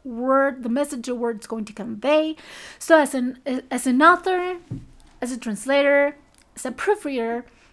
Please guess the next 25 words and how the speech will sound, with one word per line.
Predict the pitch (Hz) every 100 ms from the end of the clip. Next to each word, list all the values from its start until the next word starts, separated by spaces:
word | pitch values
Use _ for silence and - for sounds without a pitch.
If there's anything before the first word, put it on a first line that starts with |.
| _
I | 285
am | 359 330
aware | 254 254 247 254
of | 226
how | 226 247
words | 247 214 220 240 302 311 240 185 180 214 226 - - - - - _
can | - 302 277 277
convey | 269 247 233 226
totally | 214 254 330 339 339
different | 320 330 320
messages | 330 330 269 220 202 208 - - _
and | 214 226 -
can, | - 277 262 262 269 262 _ _ _ _ _ _ _ _ _ _ _ _ _ - -
um, | 294 233 202 190 160 202 - _
work | 240 202 285 320 277 - - _ _ _ _ _ _ _
a | 220
specific | - 247 - 254 233 247 247 - -
effect | - - 214 196 - - _ -
on | 233 214 214 214
the | 285
reader | 247 339 294 185 - -
or | 226 -
on | 220 214 202
the | 220
audience. | 220 202 165 - 370